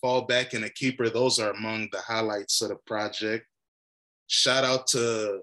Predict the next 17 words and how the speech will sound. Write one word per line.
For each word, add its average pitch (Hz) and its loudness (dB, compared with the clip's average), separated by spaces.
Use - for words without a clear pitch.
uh, 104 -4
forty 135 4
for 117 2
producing 120 2
Downhill 120 0
for 107 -4
him, 104 -12
by 113 -2
himself, 123 2
that 123 0
joint 113 -2
sound 107 0
like 92 -6
some 95 -2
Michael 104 -6
Jackson 110 0
shit. 95 -4